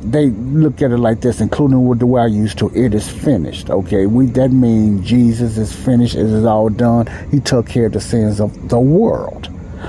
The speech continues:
Many believers believe that already.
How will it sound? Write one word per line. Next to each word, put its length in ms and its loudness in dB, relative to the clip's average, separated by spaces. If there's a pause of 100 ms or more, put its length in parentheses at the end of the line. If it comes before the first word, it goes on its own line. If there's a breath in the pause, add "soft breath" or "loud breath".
(140 loud breath)
Many 380 4
believers 640 2
believe 440 2
that 160 -2
already. 580 -2